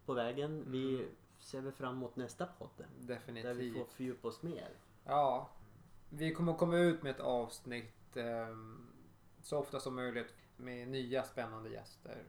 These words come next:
Speaker 2: Och vill ni veta mer om H R V-träning eller komma i kontakt med oss, så finns vi på H R V träning punkt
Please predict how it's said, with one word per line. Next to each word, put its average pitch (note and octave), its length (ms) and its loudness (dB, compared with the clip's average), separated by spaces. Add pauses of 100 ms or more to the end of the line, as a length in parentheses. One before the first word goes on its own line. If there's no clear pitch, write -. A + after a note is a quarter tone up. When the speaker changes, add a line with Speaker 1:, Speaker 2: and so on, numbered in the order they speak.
Speaker 2:
Och - 260 -10
vill C#3+ 200 -6
ni D#3+ 80 -2
veta E3 260 2
mer F3 420 2
om E3 100 0
H E3 100 2
R D#3+ 40 4
V-träning D3+ 680 -2
eller C#3+ 120 -4
komma D3 220 -6
i - 20 -6
kontakt C3+ 500 -8
med B2 100 -6
oss, A#2+ 140 -8
så - 100 -10
finns A2 440 -12
vi G#2+ 100 -12 (120)
på A2 340 -6 (540)
H C#3 180 4
R B2+ 60 4
V B2 80 -4
träning A2 440 -4
punkt A2+ 220 -12